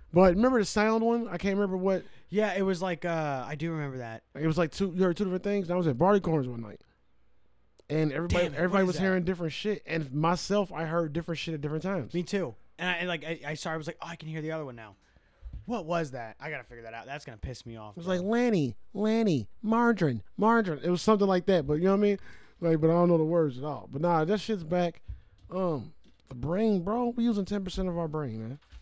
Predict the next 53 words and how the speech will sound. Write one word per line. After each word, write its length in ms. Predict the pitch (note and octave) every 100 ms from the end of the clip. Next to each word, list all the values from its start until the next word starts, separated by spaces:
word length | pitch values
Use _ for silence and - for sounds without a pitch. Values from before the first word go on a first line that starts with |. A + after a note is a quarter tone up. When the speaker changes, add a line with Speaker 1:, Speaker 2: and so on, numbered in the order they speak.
| - _ _ _ -
Speaker 1:
I 140 | G#3
need 180 | C4 A3+
somebody 280 | G#3 G3 F3+
to 20 |
help 160 | E3+ D#3+
me 100 | D#3
unlock, 480 | C#3+ D3 C#3 - - - _ _ _ _
like, 240 | B2+ B2 -
thirty-five 560 | D3+ D#3+ D3+ D3+ D3 C#3+
more 180 | C#3+
percent, 420 | C3+ C3+ C#3 A2+ G2+
bro. 140 | A#2
That's 140 | D3+
all 260 | - B2 B2
I 80 | A#2
need. 300 | A#2+ A2+ - _ _ -
And 80 | D3+
I'm 60 | C#3+
gonna 20 |
take 200 | C#3+ B2+
over 160 | C3 B2
the 80 |
world. 280 | A#2+ B2+ - - - _ _ _ _ _ -
You 60 |
know 40 | C3
what 60 | C#3
I'm 60 |
saying? 160 | D#3 D3+ - B2
Speaker 2:
Yeah. 300 | C#3 B2+ G2+
Speaker 1:
Y'all 160 | C#3+
motherfuckers 580 | D3+ B2+ G#2+ C3 G#2+ G#2
is 80 | F#2+ G2
done 240 | D3 E3+ D3+
for. 180 | - - - - -
The 140 | D3
Karens 500 | - B3 D4 D4 B3
are 80 | A3+
still 260 | F3+ B3
Speaker 2:
Yanny. 80 | A3 F#3+
Speaker 1:
here. 180 | C#3+ A2+ -
Speaker 2:
That's 200 | E3 D#3
what 80 |
it 40 | C#3
was. 200 | A#2 A#2
Speaker 1:
Yanny. 580 | B2 E3+ F3+ D#3+ A2+ G2+
And 80 | C3
what 120 | E3
was 100 | D#3
the 40 | D#3
Speaker 2:
Yanny. 40 |
Speaker 1:
other 160 | D#3+ C#3
one? 160 | G#2 - - - _ _ -
Speaker 2:
Um, 560 | C#3 D#3 D3 B2+ G#2